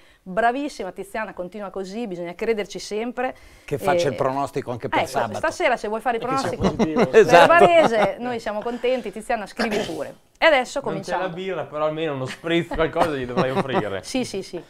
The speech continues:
Speaker 1: Vieni pure a Rossini T V a trovarci che un bicchiere di qualcosa te lo offriamo volentieri.
Speaker 2: Un brutto con un pandorino lo trova sempre.
Speaker 1: <laughs> Allora, Ricky, cominciamo a parlare di questa vittoria. Chiedo ad Andrea, dalla regia, di mandare gli highlight, eh, di Pistoia V L.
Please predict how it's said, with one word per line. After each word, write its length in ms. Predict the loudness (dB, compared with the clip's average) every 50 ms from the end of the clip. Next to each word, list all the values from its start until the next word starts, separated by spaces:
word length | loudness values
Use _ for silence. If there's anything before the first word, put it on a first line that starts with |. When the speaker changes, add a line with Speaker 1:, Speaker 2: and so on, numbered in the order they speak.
| -14 -8
Speaker 1:
Vieni 240 | -6 -4 -4 -4
pure 260 | -4 -2 2 2 4 4
a 60 | 2
Rossini 280 | 0 -4 -8 -10 -10
T 120 | -10 -10 -8
V 100 | -4 -2
a 140 | -2 -2 -2
trovarci 520 | -4 -4 -2 0 0 0 0 -2 -10 -10
che 220 | -6 -4 -2 -2
un 160 | -4 -6 -8 -10
bicchiere 420 | -12 -10 -6 -6 -4 -2 -2 -2
di 140 | -2 -2 -4
qualcosa 400 | -6 -8 -8 -6 -6 -6 -6 -6
te 100 | -10 -10
lo 60 | -12
offriamo 320 | -10 -10 -10 -10 -10 -10
volentieri. 460 | -10 -10 -10 -12 -14 -14 -14 -12 -10 -8
Speaker 2:
Un 120 | -6 -2
brutto 380 | -2 0 0 0 -2 -2 -4 -6
con 140 | -6 -4
un 180 | -4 -4 -6 -4
pandorino 640 | -2 -2 -2 -2 -2 -2 -2 -2 -2 -4 -4 -2
lo 100 | -2 -2
trova 280 | -2 -2 -2 -2 -2 -2
sempre. 640 | -2 -4 -4 -6 -6 -8 -12 -12 -8 -10 -10 -10 -12 -20 -20 -20 -20 -20
Speaker 1:
<laughs> 60 | -20 -20 -20 -20 -14 _ 2 4
Allora, 220 | 4 4 4 4
Ricky, 420 | 2 0 -2 -4 -6 -10 -12 -10
cominciamo 420 | -6 -6 -6 -4 -2 0 0 0 0
a 40 | 2
parlare 320 | 0 2 2 2 2 2
di 60 | -2 -4
questa 260 | -4 -4 -2 -2 -4
vittoria. 480 | -6 -4 -2 2 4 4 4 4 2
Chiedo 200 | 0 0 2 2
ad 80 | 4 2
Andrea, 520 | 2 0 0 0 2 2 4 4 4 4
dalla 220 | 2 2 0 0 0
regia, 300 | -2 -2 -2 0 -2 0
di 100 | 0 -4
mandare 380 | -6 -4 -2 0 0 0 0
gli 60 | 0 0
highlight, 540 | -2 0 0 0 0 0 -2 -4 -4 -4
eh, 220 | -4 -2 -2 -2 -6
di 220 | -6 -8 -10 -10 -10
Pistoia 520 | -12 -14 -14 -8 -6 -4 -2 -2 -2 -2
V 100 | -4 -4
L. 340 | -4 -4 -4 -4 -4 -8 -10